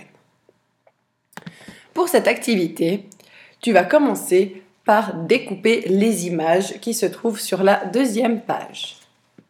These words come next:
Tu les découperas bien évidemment au ciseau en plaçant tes doigts dans les trous correctement comme tu l'apprends à l'école.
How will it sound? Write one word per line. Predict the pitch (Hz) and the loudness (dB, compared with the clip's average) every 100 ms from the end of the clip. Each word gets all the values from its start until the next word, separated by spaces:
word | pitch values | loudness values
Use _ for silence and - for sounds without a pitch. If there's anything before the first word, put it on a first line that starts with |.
| _ _ _ _ _ _ _ _ _ | _ _ _ _ _ _ _ _ _
Tu | - 185 | -2 0
les | 175 | 2
découperas | 170 170 151 165 | 0 0 2 2
bien | 175 180 | 4 2
évidemment | 170 165 160 - | 2 0 0 -2
au | 269 349 | 0 0
ciseau | - 214 165 165 220 - - _ | 0 -4 0 0 0 -4 -20 _
en | 170 | -2
plaçant | 170 190 185 | 2 2 2
tes | 180 175 | 0 0
doigts | 170 170 | 4 2
dans | 170 | 2
les | 156 160 | 0 -2
trous | - 233 233 - | -2 -2 -4 -4
correctement | 277 254 - 175 156 151 147 | -2 -2 -2 -2 0 -2 -6
comme | - 240 | -4 -4
tu | - 160 | 0 0
l'apprends | 147 - 208 | 0 2 2
à | 240 | 2
l'école. | 269 - 185 190 | -4 -4 -4 -4